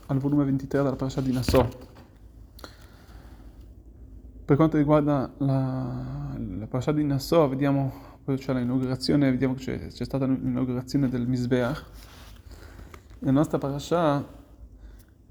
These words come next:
ci parla del modo come è stato inaugurato il Mizbeach,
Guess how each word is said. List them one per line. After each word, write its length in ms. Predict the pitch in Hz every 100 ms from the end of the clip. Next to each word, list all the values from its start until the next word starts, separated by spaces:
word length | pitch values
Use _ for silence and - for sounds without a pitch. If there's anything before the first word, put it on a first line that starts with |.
| - - - -
ci 140 | 131
parla 400 | 131 143 147 143
del 260 | 135 131 127
modo 360 | 131 160 139
come 140 | 135 123
è 40 |
stato 220 | - 135
inaugurato 520 | 120 123 131 127 123 127
il 60 |
Mizbeach, 760 | 110 107 143 151 135 113 -